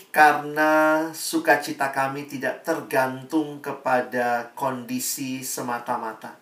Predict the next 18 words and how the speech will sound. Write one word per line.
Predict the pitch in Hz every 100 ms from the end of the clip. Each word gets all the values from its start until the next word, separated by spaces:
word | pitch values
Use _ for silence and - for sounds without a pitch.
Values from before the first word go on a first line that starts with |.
| _ _ _ _ _ _ _ _ _ _
Tetapi | 165 214 233 247
kehadiran-Mu, | 214 202 180 160 170 165 165 160 151 131
Tuhan, | 131 127 120 113 - _ _ _ _ _
itulah | 170 - 160 147 139 - -
yang | 135 131 127
meneguhkan | 127 123 113 123 - 123 110 110
kami. | 113 110 - _ _ _ _ _ _ _ _ -
Terima | 131 131
kasih, | 139 147 - 165 170 175 - _ _ - _
di | - 160
tengah | 143 143
situasi | 147 156 147 143 143 143
yang | 139
paling | 135 139 139 139
sulit | - 214 208 180
sekalipun, | - - 135 127 127 - 127 78 127 - _ _ _ _
Tuhan | - 170 156 147 139
berjanji | 135 127 131 123 113 123 117